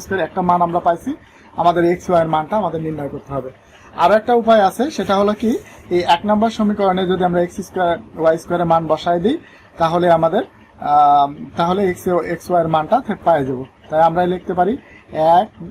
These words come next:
নং সমীকরণ হতে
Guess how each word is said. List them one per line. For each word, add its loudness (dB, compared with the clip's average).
নং 2
সমীকরণ -2
হতে -4